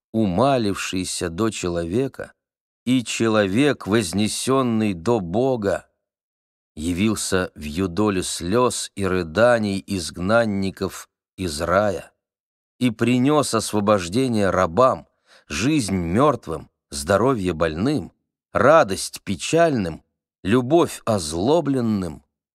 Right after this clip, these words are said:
то есть самые драгоценные дары и сладчайшие плоды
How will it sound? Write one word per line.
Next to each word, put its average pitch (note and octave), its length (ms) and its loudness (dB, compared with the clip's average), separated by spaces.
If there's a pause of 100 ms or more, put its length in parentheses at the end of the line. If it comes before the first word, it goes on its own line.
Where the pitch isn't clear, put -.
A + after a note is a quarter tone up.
(500)
то F#2 100 0
есть F#2 240 -4
самые D3+ 640 2
драгоценные B2+ 1160 0
дары B2+ 580 0 (400)
и C3+ 100 2
сладчайшие C3+ 1200 0
плоды A2 680 0